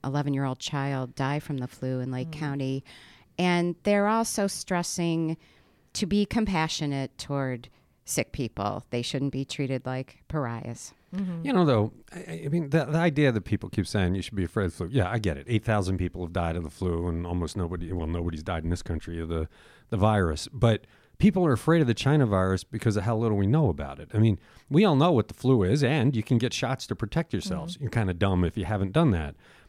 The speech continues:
Speaker 3: That the China virus is completely new, and hand washing seems like pretty weak advice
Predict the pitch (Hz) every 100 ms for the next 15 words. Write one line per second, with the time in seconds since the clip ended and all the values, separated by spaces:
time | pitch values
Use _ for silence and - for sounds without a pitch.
0 | - 139 - 117 175 202 160 160 160 -
1 | - 143 - 165 139 143 175 98 85 117
2 | 135 165 208 175 175 - 139 123 - 160
3 | 165 117 127 117 - - 180 185 143 131
4 | 143 - 113 110 98 85 78 -